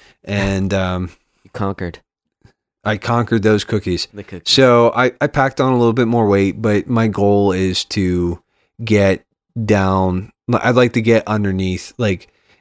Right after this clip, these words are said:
Speaker 1: if I could get down to, like, one ninety-five and sort of be consistent there, I'd, I'd, that'd be good. I'd be happy. Uh,
Speaker 2: Mm-hmm.
Speaker 1: uh, as far as physically, um, you know,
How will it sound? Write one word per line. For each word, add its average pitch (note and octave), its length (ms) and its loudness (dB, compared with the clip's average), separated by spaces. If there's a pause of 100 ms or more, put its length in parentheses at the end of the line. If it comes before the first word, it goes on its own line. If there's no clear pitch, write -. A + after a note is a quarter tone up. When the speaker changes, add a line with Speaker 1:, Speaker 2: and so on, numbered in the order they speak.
Speaker 1:
if - 60 -2
I C#3 60 4
could C#3 180 -4
get C3+ 140 2
down B2 160 0
to, G#2+ 80 0
like, G2 200 2
one F#2+ 180 0
ninety-five F#2 640 0
and E2+ 100 -8
sort F2+ 180 -6
of E2+ 60 -8
be F2 120 -4
consistent E2+ 560 -10
there, D#2 300 -6 (100)
I'd, E2 160 -8 (120)
I'd, E2+ 240 -8 (160)
that'd F#2+ 160 -2
be E2+ 120 -6
good. D#2+ 380 -8
I'd F2 160 -12
be E2 120 -6
happy. D#2+ 580 -8
Uh, E2 300 -4 (580)
Speaker 2:
Mm-hmm. G2+ 160 -8 (140)
Speaker 1:
uh, F2 400 0 (560)
as B2+ 140 0
far B2 220 2
as G#2+ 100 0
physically, B2+ 920 0
um, F2+ 460 -4 (1080)
you G#2+ 120 -4
know, E2+ 320 -4